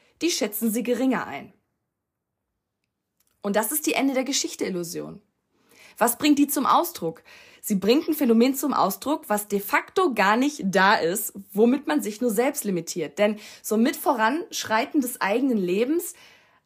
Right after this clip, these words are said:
kommt man irgendwann so in diesen Gedanken rein, okay, ich hab schon so viel entwickelt und ich hab schon so viel erlebt und so viel Geschichte erschrieben,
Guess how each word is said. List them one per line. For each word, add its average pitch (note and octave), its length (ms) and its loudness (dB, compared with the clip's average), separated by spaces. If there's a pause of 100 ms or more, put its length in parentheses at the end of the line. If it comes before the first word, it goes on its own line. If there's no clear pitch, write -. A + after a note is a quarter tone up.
kommt C#4+ 220 2
man D#4 160 2
irgendwann C4 540 0
so C#4 220 -4
in B3 140 -2
diesen A#3+ 260 -4
Gedanken G#3+ 420 -4
rein, G#3+ 300 0
okay, G#3+ 500 -4 (920)
ich A#3+ 200 -4
hab D4+ 120 -2
schon D#4 200 0
so C4+ 140 0
viel F4 180 0
entwickelt B3+ 640 0 (480)
und C4 320 2
ich D4 100 0
hab D#4+ 80 0
schon E4 180 2
so D4 140 2
viel E4 140 0
erlebt D4+ 360 2
und A3 100 -2
so C4 100 -2
viel C#4+ 140 0
Geschichte - 520 -2
erschrieben, G3+ 680 -2